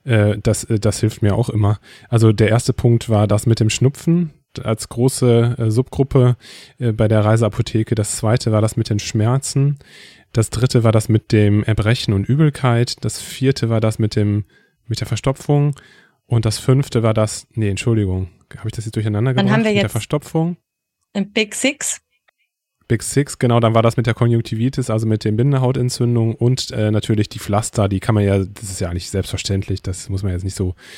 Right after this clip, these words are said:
Speaker 1: als Big Six ver-, verkaufen, aber gut, natürlich Pflaster, ähm,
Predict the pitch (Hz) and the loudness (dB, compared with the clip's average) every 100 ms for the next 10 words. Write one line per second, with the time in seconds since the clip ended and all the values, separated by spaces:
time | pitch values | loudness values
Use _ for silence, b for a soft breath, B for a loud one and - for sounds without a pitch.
0 | B B B 101 - 113 - - - - | B B B -8 0 0 0 -6 -18 -12
1 | - 110 - - - 107 - - 107 117 | -6 -6 -8 -14 -6 -4 -4 -4 2 4
2 | 139 - 107 107 104 B B - 110 98 | 4 2 2 2 2 B B -2 0 2
3 | 110 92 117 117 - 110 107 104 101 101 | 0 2 2 0 2 2 2 0 0 0
4 | 101 | -2